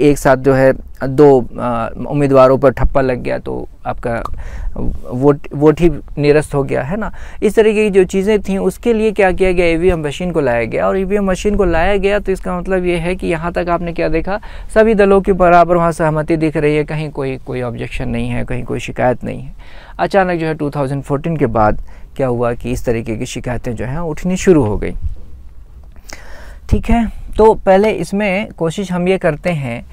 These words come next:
कि समझते हैं इसको कि आखिर, अ, transparency कैसे साबित होती है इसकी, है ना।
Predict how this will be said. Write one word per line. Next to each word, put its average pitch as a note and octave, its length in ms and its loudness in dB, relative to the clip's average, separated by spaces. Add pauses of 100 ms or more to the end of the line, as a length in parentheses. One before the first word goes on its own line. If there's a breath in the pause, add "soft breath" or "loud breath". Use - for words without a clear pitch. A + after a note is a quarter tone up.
(380 soft breath)
कि D3 420 0 (600 soft breath)
समझते G3 480 2
हैं D#3 160 0
इसको A#2 260 -2
कि C#3+ 200 2
आखिर, C#3+ 380 4
अ, A#2+ 300 8
transparency D#3 680 2
कैसे C#3+ 300 0
साबित G#2 400 -6
होती G2 240 -8
है G#2+ 60 -4
इसकी, - 220 -10
है F3+ 160 -4
ना। C4 120 -6